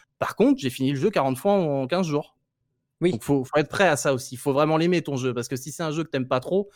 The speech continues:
Speaker 1: en plus, le bouffer quarante heures, c'est compliqué.
Speaker 2: Bah oui,
Speaker 1: Et il
Speaker 2: c'est
Speaker 1: y a
Speaker 2: clair.
Speaker 1: des strats qui sont un peu rigolotes sur les jeux vidéo, euh, il y a des choses qui sont découvertes, c'est assez intéressant de suivre ça parce que c'est fait tout à fait bénévolement par les gens.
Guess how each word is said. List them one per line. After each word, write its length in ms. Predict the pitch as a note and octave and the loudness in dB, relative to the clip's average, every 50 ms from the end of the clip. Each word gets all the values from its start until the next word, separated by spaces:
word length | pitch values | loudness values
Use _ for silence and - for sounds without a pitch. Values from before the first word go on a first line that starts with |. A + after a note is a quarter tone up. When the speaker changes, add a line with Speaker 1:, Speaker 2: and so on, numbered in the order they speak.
| - _ _ _ - | -20 _ _ _ -6
Speaker 1:
en 120 | C3 B2+ | -6 -4
plus, 280 | B2+ - F#3 F3 - - | -2 -2 -2 -2 -2 -4
le 80 | C#3 | -4
bouffer 340 | C3 C3+ C3+ B2+ - D#3+ D3 | -4 -2 -4 -2 -2 -2 0
quarante 340 | - C#3+ B2 A#2+ C3 C3 - | 0 0 0 0 -2 0 2
heures, 140 | G3+ G#3 G3 | 0 0 0
c'est 140 | - D3 B2+ | -2 -6 -4
compliqué. 460 | - A#2+ - - D#3 - - G2 _ _ _ _ - _ - | -4 -6 -8 -8 -12 -10 -10 -12 _ _ _ _ -20 _ -10
Speaker 2:
Bah 220 | B2 A#2 A2 G#2+ G#2+ | -6 -4 -2 -2 0
oui, 100 | C3+ D3 | 2 4
Speaker 1:
Et 20 | |
il 20 | |
Speaker 2:
c'est 60 | C#3+ E3 | 4 4
Speaker 1:
y 20 | |
a 40 | E3 | 4
Speaker 2:
clair. 100 | D#3 D3 | 4 0
Speaker 1:
des 60 | C3 | 0
strats 140 | - F#3+ F#3+ G3 | 2 0 0 0
qui 160 | - D#3+ B2+ | 0 -6 -4
sont 140 | - E3 E3 | -2 0 0
un 60 | D#3 | 0
peu 120 | D#3 D#3+ | 0 0
rigolotes 420 | C#3+ C#3 B2 B2 A#2 B2 D3 E3+ E3+ | -2 0 0 0 0 0 0 -2 -2
sur 180 | - - C#3 | -6 -6 -4
les 120 | A#2+ A2+ G#2+ | -4 -4 -4
jeux 100 | A2 A2+ | -6 -8
vidéo, 720 | A2 G#2+ G2+ F#2+ F#2 G2+ A#2+ C3+ D3 D#3+ E3 E3+ D#3 G#2 | -8 -8 -8 -6 -6 -4 -2 0 0 0 0 0 0 -2
euh, 320 | G#2 G2 F#2+ F#2 F2+ F#2 | -2 -2 -2 -4 -4 -4
il 60 | G2 G2+ | -4 -4
y 60 | G#2 | -4
a 40 | G2+ | -4
des 80 | G#2 | -4
choses 220 | G2+ - C#3+ C#3 - | -4 -4 -4 -4 -4
qui 100 | - A#2 | -6 -10
sont 140 | - A2+ | -8 -6
découvertes, 420 | G#2+ G#2+ G2+ - A2 G#2+ D3 D#3+ D#3+ | -6 -6 -6 -6 -4 -2 -2 -2 -2
c'est 160 | - - A#2 | -2 -2 0
assez 300 | G#2 F#2+ G2+ - - B2 | 0 0 -2 -2 -4 -4
intéressant 440 | A#2 A2 - G#2+ G#2+ G#2+ - - C3 | -4 -2 0 0 0 -2 -2 -4 -4
de 120 | A2+ G2+ | -4 -4
suivre 340 | G2 - - C3 A#2+ A2+ A2+ | -4 -6 -6 -6 -2 -2 -2
ça 140 | - C#3+ C3 | 0 -2 -2
parce 120 | A2 - | -2 -4
que 80 | - G#2+ | -10 -12
c'est 140 | - - G#2+ | -12 -10 -8
fait 140 | - - | -6 -6
tout 160 | A2 - C#3+ - | -6 -6 -2 0
à 80 | C3 A#2+ | 0 0
fait 160 | - - B2+ | 2 2 2
bénévolement 640 | A#2 B2+ B2 B2+ C3 A#2 B2+ B2+ B2+ C3 C#3+ D3 C#3 | 4 6 6 6 6 6 6 6 6 6 6 4 4
par 160 | - A2 G#2 | 4 0 0
les 140 | G2+ G2+ G#2 | 0 0 0
gens. 140 | A#2 E3+ | 0 0